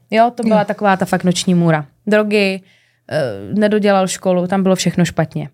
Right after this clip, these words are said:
Speaker 1: A oni dva byli kamarádi. Oni teda měli jako větší partu, ale oni dva si byli hodně blízcí. A ti dva, mm,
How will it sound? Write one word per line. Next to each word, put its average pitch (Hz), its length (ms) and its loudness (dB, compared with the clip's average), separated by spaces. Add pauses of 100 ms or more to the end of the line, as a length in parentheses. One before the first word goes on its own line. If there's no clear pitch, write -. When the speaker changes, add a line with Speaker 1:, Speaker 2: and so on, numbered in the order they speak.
(480)
Speaker 1:
A - 80 0
oni 320 220 2
dva 240 160 2
byli 226 220 -2
kamarádi. 170 720 0
Oni 208 160 0
teda 208 160 2
měli 208 180 0
jako 202 180 -2
větší 165 440 -2
partu, 214 360 0
ale 196 240 0 (300)
oni 190 220 -2
dva 180 180 0
si 185 160 -4
byli 180 160 0
hodně 147 240 -2
blízcí. 254 580 -2 (440)
A 226 60 -4
ti 302 140 0
dva, 196 400 0 (960)
mm, 196 580 -2